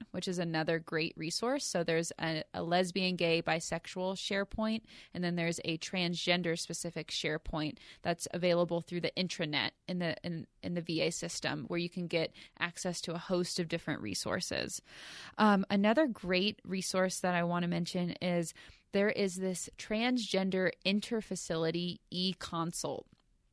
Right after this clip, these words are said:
And what this is, is, um, there are, um,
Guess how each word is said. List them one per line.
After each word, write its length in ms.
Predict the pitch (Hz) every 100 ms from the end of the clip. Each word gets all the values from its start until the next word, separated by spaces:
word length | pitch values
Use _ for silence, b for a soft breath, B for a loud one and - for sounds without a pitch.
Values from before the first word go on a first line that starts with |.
| -
And 160 | 208 196
what 140 | 175
this 220 | 269 302
is, 380 | - 196 185 165 -
is, 300 | 185 175 - B B B B
um, 340 | 202 175 175 - -
there 340 | 190 214 220
are, 520 | 196 180 175 175 190 - -
um, 380 | 190 185 73 -